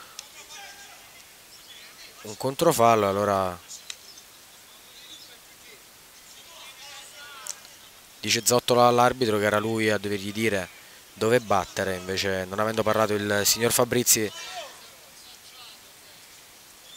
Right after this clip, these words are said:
ha messo in difficoltà il numero cinque, allora si riprende col possesso Frosinone, è entrato anche Riccardo Frioli al posto di Cellitti, proprio lui, scarica per, eh, Collepardo, la giocata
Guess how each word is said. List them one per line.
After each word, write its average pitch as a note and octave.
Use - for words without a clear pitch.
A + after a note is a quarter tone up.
ha -
messo A#2+
in E3
difficoltà D3
il C3+
numero C3+
cinque, G#2
allora G#2+
si G#2
riprende A#2+
col B2
possesso A#2+
Frosinone, G#2
è -
entrato A2+
anche A2+
Riccardo C3+
Frioli A#2+
al -
posto A2+
di C3+
Cellitti, A2+
proprio B2
lui, G#2
scarica C#3
per, B2+
eh, A#2
Collepardo, G2+
la G2+
giocata A#2+